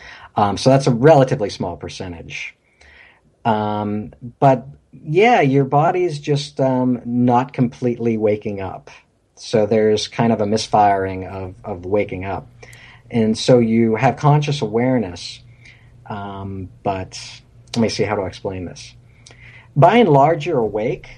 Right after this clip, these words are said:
And if you look at a, a cortical E E G, it's gonna look like you're awake, but other parts of the brain might be asleep. It's a phenomenon called local sleep. So you can actually have parts of your brain awake and other parts asleep.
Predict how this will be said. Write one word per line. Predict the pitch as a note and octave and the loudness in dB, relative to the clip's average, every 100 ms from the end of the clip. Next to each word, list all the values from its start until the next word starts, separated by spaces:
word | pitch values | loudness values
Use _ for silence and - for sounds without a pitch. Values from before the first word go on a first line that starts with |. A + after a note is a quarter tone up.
| - - - - - | -20 -20 -20 -20 -4
And | B2 B2 | 0 0
if | B2+ | 0
you | B2+ | 0
look | B2 D3+ C#3+ | 2 2 2
at | |
a, | A#2+ A#2 A2 | 2 2 0
a | A2 | -4
cortical | - C#3+ D3 D3 B2+ | -2 2 2 2 2
E | |
E | B2+ A#2 A2 | 0 0 -2
G, | G2+ G#2+ C3 C#3+ | -4 -2 2 0
it's | C#3+ | 0
gonna | G#2+ G2 | -4 -2
look | A2 | -2
like | B2+ B2 | 0 -2
you're | C3 A#2+ | 0 2
awake, | A#2 C#3 D3 | 2 2 2
but | C3+ A#2 - - | 0 -2 -6 -2
other | D3+ F#3 | 0 2
parts | - F3 D3+ D#3 | 0 -2 -2 -2
of | |
the | B2 | 0
brain | A#2+ B2+ A2+ | 2 4 2
might | A2 A#2+ | 0 -2
be | A2 | -4
asleep. | F#2 - A2 C3 D3 - | -6 -6 -4 -2 -4 -8
It's | - | -6
a | |
phenomenon | - B2+ B2 A#2+ A2 A2 | 2 4 4 2 0 -2
called | A2 G2+ | -4 -2
local | G#2 G#2+ A2 | -2 -2 -4
sleep. | - G#2 A2 C#3 - | -6 -4 -4 -4 -6
So | - | 0
you | C#3 | 2
can | D3+ E3 | 2 -2
actually | F3+ - E3 B2+ | -4 -4 -2 0
have | C#3+ C3+ A#2 | 2 0 0
parts | - B2+ D3 | -2 -2 0
of | A#2 | -2
your | A2 | 0
brain | G#2+ G#2+ | 0 0
awake | F#2 G#2 G#2 G#2 | -2 0 -2 -4
and | A2+ G2+ | -10 -2
other | G#2+ | -2
parts | G#2+ G#2 F2+ G2+ | -2 -4 -6 -8
asleep. | - A2 G#2+ - | -8 -4 -4 -6